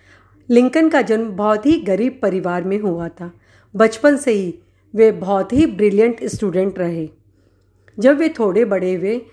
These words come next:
तो उनके मन में इच्छा हुई कि मैं लॉ की बुक्स पढूं। लेकिन लॉ की इतनी महंगी बुक्स वह अफोर्ड नहीं कर पा रहे थे। उन्होंने अपने पिता से अपनी इच्छा बताई, लेकिन पिता ने अपनी लाचारी दिखाई।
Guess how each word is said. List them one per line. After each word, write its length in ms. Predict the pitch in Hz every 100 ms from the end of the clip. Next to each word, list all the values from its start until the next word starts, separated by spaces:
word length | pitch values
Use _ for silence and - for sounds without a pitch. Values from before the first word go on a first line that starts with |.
| _ _
तो 140 | 294 285
उनके 260 | 233 233
मन 180 | 294 226
में 240 | 202 214 320
इच्छा 320 | 175 - 214
हुई 220 | 185 208
कि 160 | 220 285
मैं 180 | 233
लॉ 220 | 196 180 170
की 160 | 262
बुक्स 320 | 226 208 214
पढूं। 300 | - 175 160 165 _ _ _ _ _ _ 233
लेकिन 280 | 220 254
लॉ 260 | 240 202 202
की 180 | 208 240
इतनी 300 | 220 277 311
महंगी 420 | 254 214 196 254
बुक्स 400 | 208 202 - -
वह 160 | 214 233
अफोर्ड 400 | 220 220 240 220
नहीं 200 | 208 220
कर 160 | 196
पा 220 | - 175
रहे 180 | 165 170 165
थे। 140 | 196 208 - - -
उन्होंने 300 | 240 277 294
अपने 220 | 285 247
पिता 380 | 247 214 202 208
से 200 | 214 247
अपनी 360 | - 214 247 254
इच्छा 280 | - 254
बताई, 460 | 233 180 180 165 170 - _ _ -
लेकिन 300 | 214 208 233
पिता 320 | 208 202 190
ने 140 | 196
अपनी 280 | 240 233 285
लाचारी 540 | 269 196 180 185 170 214
दिखाई। 460 | 180 - 165 170